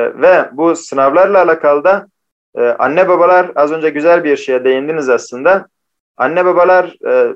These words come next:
sürekli oyun oynayan, sürekli kendine, e, işte boş şeylerle, kend-, anne babaların tabiri bu, boş şeylerle oyalanma,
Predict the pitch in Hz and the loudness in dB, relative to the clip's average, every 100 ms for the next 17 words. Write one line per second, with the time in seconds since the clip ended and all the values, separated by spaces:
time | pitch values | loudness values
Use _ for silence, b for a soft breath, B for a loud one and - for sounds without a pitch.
0 | - - 170 175 175 180 160 170 170 160 | -8 -4 0 0 0 0 4 2 2 0
1 | 160 165 170 - 160 165 170 170 151 147 | 0 -2 -4 -2 0 0 -4 -2 -2 0
2 | 156 165 147 _ _ _ _ - 123 123 | 0 0 -2 _ _ _ _ -2 2 2
3 | 123 123 120 123 156 151 131 92 120 123 | 2 0 -2 -2 2 2 2 -2 -6 0
4 | 165 170 - 156 160 160 156 147 147 143 | 0 0 -2 0 2 2 2 0 0 -4
5 | 135 139 143 139 143 147 151 139 123 120 | -2 0 0 0 2 0 0 -2 -2 -4
6 | 127 185 185 _ _ - 135 175 - 160 | -2 -2 -4 _ _ -2 0 0 0 2
7 | 165 160 151 143 143 143 143 147 156 127 | 4 2 2 4 4 4 0 0 -2 -2